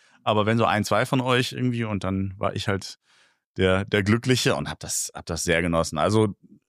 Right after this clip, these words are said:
natürlich ist es sowieso was Besonderes, im Rosenmontagszug mitfahren zu dürfen. Aber dann auch noch diese, diese Botschaft irgendwie, äh, quasi hinaustragen zu dürfen und das auch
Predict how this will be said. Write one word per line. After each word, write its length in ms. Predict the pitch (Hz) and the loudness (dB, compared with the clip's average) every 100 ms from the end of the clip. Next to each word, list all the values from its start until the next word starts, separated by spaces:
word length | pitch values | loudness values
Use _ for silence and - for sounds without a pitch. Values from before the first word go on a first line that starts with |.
| _ | _
natürlich 580 | 151 123 - 147 120 143 | 0 0 2 2 2 2
ist 100 | 127 | 2
es 160 | 120 | 4
sowieso 380 | 104 95 90 110 | 4 4 4 4
was 160 | 95 - | 2 0
Besonderes, 560 | 85 92 101 85 82 | 0 2 4 2 2
im 80 | 92 | 0
Rosenmontagszug 720 | 82 85 82 90 92 - 80 | 0 2 2 0 -2 -4 -6
mitfahren 420 | 76 90 80 71 | -4 -4 -4 -4
zu 140 | 76 76 | -4 -6
dürfen. 380 | 76 76 95 87 - - - _ - | -4 -4 -4 -8 -10 -20 -20 _ -2
Aber 180 | 87 | 0
dann 240 | 92 95 113 | 2 0 2
auch 260 | 101 113 | 2 4
noch 200 | 120 107 | 4 2
diese, 480 | - 101 98 95 95 | 2 0 2 2 0
diese 360 | 101 104 101 98 | -4 -2 0 2
Botschaft 600 | 85 107 - 127 113 - | 2 2 2 0 -2 -2
irgendwie, 600 | 120 110 107 107 104 107 | 0 0 0 0 0 -2
äh, 240 | 80 87 - | -4 -10 -8
quasi 380 | - 110 110 98 | -2 0 0 2
hinaustragen 1400 | 98 95 104 120 - - _ _ _ - - 107 120 113 | 4 4 4 0 -2 -6 _ _ _ -10 -2 2 2 2
zu 160 | - 104 | 0 2
dürfen 400 | 107 110 - 101 | 4 2 2 -2
und 320 | 104 117 - | 0 0 2
das 180 | 117 - | -2 2
auch 320 | 117 131 | 0 0